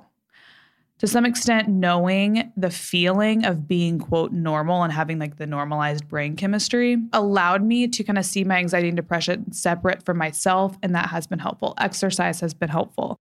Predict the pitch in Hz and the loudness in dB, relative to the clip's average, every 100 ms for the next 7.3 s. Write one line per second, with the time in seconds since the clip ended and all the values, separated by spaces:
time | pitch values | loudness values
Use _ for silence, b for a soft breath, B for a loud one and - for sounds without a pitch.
0 | _ - 196 208 190 202 185 185 220 240 | _ 0 2 2 2 2 4 2 4 2
1 | - 233 226 226 190 180 - 208 208 208 | 2 4 4 2 0 0 0 2 2 2
2 | 208 208 202 185 190 170 185 180 202 190 | 2 2 0 0 0 0 -2 0 2 0
3 | 185 196 185 196 175 175 175 175 151 165 | 2 0 0 -2 -2 0 2 0 0 -2
4 | 156 160 196 202 202 202 226 226 - 175 | 0 -2 -2 2 2 2 0 0 -2 0
5 | 175 160 156 185 202 220 226 233 247 240 | 2 2 2 2 2 2 2 2 2 -2
6 | _ - 175 160 160 160 165 170 190 180 | _ -4 -2 0 -2 -2 -2 0 0 0
7 | - - - | -6 -8 -10